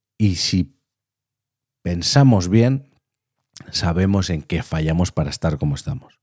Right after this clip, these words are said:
Mi caso, ya lo dije, mucho alcohol, mucho picar entre horas, mucho atracón y, y cuando eres consciente, pues, solo tienes que ponerle freno a, a, al asunto.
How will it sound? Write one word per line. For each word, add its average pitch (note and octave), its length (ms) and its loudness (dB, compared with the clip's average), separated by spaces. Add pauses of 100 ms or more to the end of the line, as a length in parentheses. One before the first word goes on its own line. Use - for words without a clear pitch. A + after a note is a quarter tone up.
(520)
Mi D#2+ 100 -4
caso, F#2 320 4
ya D#2+ 140 4
lo C#2+ 120 0
dije, B2+ 420 0 (1700)
mucho G2 260 6
alcohol, C3 460 4 (1040)
mucho G2 440 4
picar F2+ 340 2
entre E2+ 280 2
horas, A2+ 540 2 (440)
mucho F#2+ 800 2
atracón G#2 880 0 (1400)
y, E2 720 -2 (100)
y - 80 -20
cuando E2 360 0
eres A2 200 2
consciente, A2 680 0 (400)
pues, - 380 -20 (480)
solo E2 260 -2
tienes F2+ 180 0
que F#2 80 0
ponerle E2+ 360 -2
freno G#2 440 -2
a, D2+ 60 -4
a, C#2+ 240 -8
al D2 340 -6
asunto. C#3 400 -4